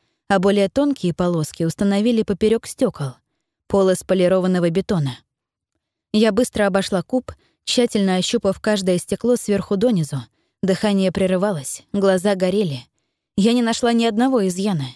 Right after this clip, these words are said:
ни единой трещинки. Где Джоэль? Я до сих пор не знала. Он мог прятаться за колонной или столом,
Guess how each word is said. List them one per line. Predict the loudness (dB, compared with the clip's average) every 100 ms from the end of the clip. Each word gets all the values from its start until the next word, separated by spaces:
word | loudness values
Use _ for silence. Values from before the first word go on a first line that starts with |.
| 0
ни | 2 2
единой | 2 0 0
трещинки. | -2 -2 -2 -4 -4 -10 -12 _ _ _ -2
Где | -2 2 0
Джоэль? | 0 -2 0 0 -4 -14 _ _ _ _ 0
Я | 2 2
до |
сих | -2 -4 -2
пор | 0
не | 2 2
знала. | 2 0 -4 -12 _ _ _ _ 0
Он | 2 2
мог | 0 -2
прятаться | -2 -2 -4 -2
за | -2
колонной | 0 0 2 2 2
или | 0 -2
столом, | -2 -2 0 0